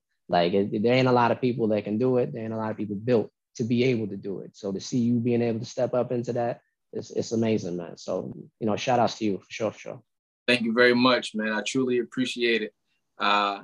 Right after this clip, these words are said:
Speaker 2: and, and I won't, uh, I won't let you go. Uh, uh, uh, uh, I won't hold you any longer. The
Speaker 1: Yeah.
Speaker 2: back community, uh, uh, thank, uh, uh, uh, let's thank, uh, uh, Josh McLeod. Josh, thank you very much for giving me your time.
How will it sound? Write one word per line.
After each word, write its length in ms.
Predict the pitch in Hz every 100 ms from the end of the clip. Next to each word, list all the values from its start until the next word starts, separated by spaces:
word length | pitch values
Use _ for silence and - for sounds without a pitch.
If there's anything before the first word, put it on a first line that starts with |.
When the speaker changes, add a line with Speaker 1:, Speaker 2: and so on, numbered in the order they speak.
| -
Speaker 2:
and, 260 | 107 110 107
and 240 | 117 113 98
I 160 | 123
won't, 300 | 147 147 139 135
uh, 160 | 127 123
I 100 | 127
won't 260 | 151 156
let 180 | 156 147
you 80 | 151
go. 360 | 156 151 151 -
Uh, 300 | 135 135 135 139
uh, 240 | 135 131 127
uh, 40 | 131
uh, 380 | 127 104 123 120 _ _ -
I 40 |
won't 200 | 160 180
hold 280 | 190 185 170
you 100 | 156
any 180 | 160 156
longer. 500 | 151 156 143 139 - _ _ -
The 100 | 139
Speaker 1:
Yeah. 80 |
Speaker 2:
back 240 | 170 175 -
community, 760 | 165 - _ _ _ - 165 _
uh, 220 | 151 151 143
uh, 160 | 147 139 180
thank, 240 | 175 156 - 165
uh, 160 | 151
uh, 240 | 147 143 -
uh, 220 | 143 135 135
let's 200 | 139 -
thank, 300 | 165 156 -
uh, 220 | 147 139 139
uh, 100 | 139
Josh 340 | 139 151 151 147 151
McLeod. 520 | - 160 156 147 -
Josh, 280 | 151 151 143 -
thank 160 | 147 147
you 60 | 143
very 220 | 143 143
much 220 | 143 143
for 100 | - 127
giving 220 | 135 131
me 80 | 135
your 160 | 131 123
time. 460 | 151 143 147 147